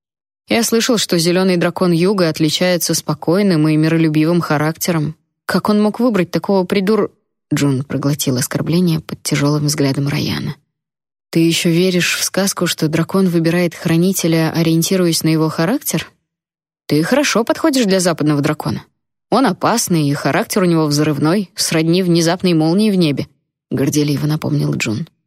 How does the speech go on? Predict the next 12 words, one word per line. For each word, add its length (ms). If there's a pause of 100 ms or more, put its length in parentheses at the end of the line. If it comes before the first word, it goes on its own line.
(880)
Раян 380
одарил 400
младшего 460
снисходительной 760
улыбкой, 760
но 180
я 240
кивнула, 480
соглашаясь 580
со 140
словами 380
Джуна. 340